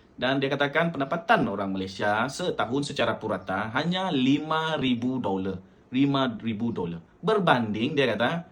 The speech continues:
di Amerika adalah setahun secara purata empat puluh dua ribu setahun per individu. Jadi dia ingin menyatakan yang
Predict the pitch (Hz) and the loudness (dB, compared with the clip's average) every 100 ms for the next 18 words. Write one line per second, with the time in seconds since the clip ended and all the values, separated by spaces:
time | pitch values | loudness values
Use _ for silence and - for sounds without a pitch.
0 | - 131 165 - 101 - 90 - 135 - | -6 -2 0 0 -2 -4 -4 -4 -6 -14
1 | - - 107 101 123 139 170 107 104 120 | -20 -10 -2 0 0 0 0 0 -2 -4
2 | 160 - - 160 160 120 113 117 - 90 | -6 -10 -10 -6 0 0 0 -2 -4 -2
3 | 104 131 - - - - - - 143 151 | -4 -4 -10 -20 -20 -20 -20 -2 0 0
4 | - 160 - 131 123 117 113 113 117 104 | 2 0 0 -2 -2 -2 -2 -2 -2 -6
5 | 113 87 95 - - - - - 107 98 | -8 -6 -8 -10 -20 -20 -18 -12 -8 -6
6 | 98 87 - - 147 151 147 120 113 113 | -6 -8 -12 -6 0 2 2 0 -2 0
7 | 110 101 87 - - - - 214 180 190 | -2 -4 -8 -18 -20 -4 -2 2 2 4
8 | 165 175 160 - - - - 139 127 107 | 4 2 0 -4 -16 -16 -2 0 2 0
9 | - 147 127 110 131 143 | 0 2 2 2 0 -2